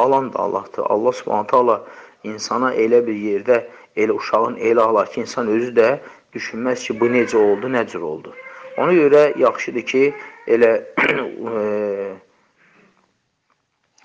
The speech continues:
o müəyyən səbəblər vasitəsilə qorunsun ki, e, uşaq ana rəhminə düşməsin. E, bütün səbəblərdən istifadə eləyə bilər.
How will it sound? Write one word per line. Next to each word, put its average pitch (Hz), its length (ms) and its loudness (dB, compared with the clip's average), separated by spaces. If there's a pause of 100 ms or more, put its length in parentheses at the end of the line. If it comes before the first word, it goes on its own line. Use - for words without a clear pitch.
(120)
o 117 180 0 (220)
müəyyən 123 540 2
səbəblər 110 600 2
vasitəsilə 98 640 -4
qorunsun 110 720 0 (400)
ki, 135 160 2 (340)
e, 117 120 -10 (360)
uşaq - 440 -2
ana 110 280 -2
rəhminə 95 460 -6
düşməsin. 107 640 -6 (540)
E, 104 140 -4 (400)
bütün 185 440 -6
səbəblərdən 139 520 2
istifadə 120 440 -2
eləyə 113 400 2
bilər. 92 320 -2